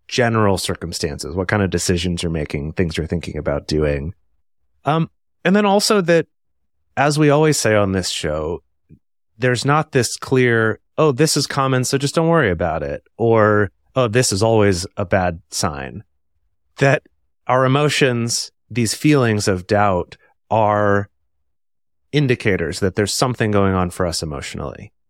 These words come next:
And what we have to do then is explore, what's that coming from? What might this be telling us? So I do want to be clear that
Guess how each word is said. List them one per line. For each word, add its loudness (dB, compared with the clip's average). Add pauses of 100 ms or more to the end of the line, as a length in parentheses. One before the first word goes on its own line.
(400)
And 0 (300)
what 0
we 2
have 2
to -4
do -2
then 2
is 2
explore, 0 (480)
what's -4
that -4
coming -2
from? -6
What -2
might -2
this -4
be -6
telling -2
us? -2 (340)
So 0 (160)
I 2
do 2
want 4
to 0
be 0
clear 2
that 0